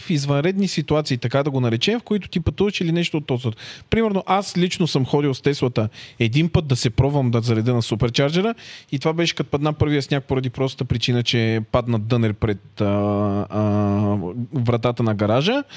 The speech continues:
Нямаше как да се влезе в гаража, няма как да заредя. Влязох долу, застанах, погледнах, един човек дойде да ми дигне скандал, защото през това време един му попита, „Вие ли сте последен?“ И аз казах, „Аз съм последен.“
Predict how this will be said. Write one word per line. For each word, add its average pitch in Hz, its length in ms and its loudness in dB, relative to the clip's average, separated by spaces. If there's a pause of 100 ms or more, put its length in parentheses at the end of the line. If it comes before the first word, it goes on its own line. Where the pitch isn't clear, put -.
(360)
Нямаше 170 380 2
как 120 140 2
да 107 60 0
се 110 140 0
влезе 107 240 2
в 107 40 -2
гаража, 254 320 2
няма 247 180 2
как 180 180 0
да 170 80 0
заредя. 139 320 2 (280)
Влязох 196 400 2
долу, 135 360 2 (360)
застанах, 135 680 0 (300)
погледнах, 131 640 0 (540)
един 156 320 2
човек 175 500 -2
дойде 135 520 2 (360)
да 131 120 2
ми 127 120 2
дигне 156 360 2
скандал, 139 460 0
защото 175 320 -2
през 160 160 -2
това 180 140 0
време 180 240 0
един 165 220 0
му 190 120 2
попита, 208 420 0 (260)
„Вие 180 220 0
ли 226 100 2
сте - 140 -2
последен?“ 196 460 2
И 196 40 2
аз 208 140 0
казах, 208 340 2 (120)
„Аз 202 160 0
съм 214 160 2
последен.“ 175 480 2